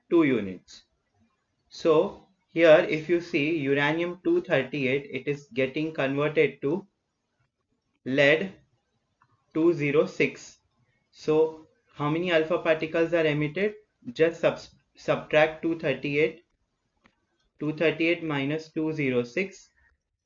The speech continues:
This comes out to be how much? Thirty-two. And for one alpha particle, it decreases by four units. So we will divide it by four. So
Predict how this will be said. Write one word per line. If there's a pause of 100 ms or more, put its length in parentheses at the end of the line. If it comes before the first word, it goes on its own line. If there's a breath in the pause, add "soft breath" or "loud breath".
(160)
This
comes
out
to
be
how
much? (840)
Thirty-two. (920)
And (320)
for
one
alpha
particle,
it (180)
decreases
by
four
units.
So
we
will
divide
it
by
four. (640)
So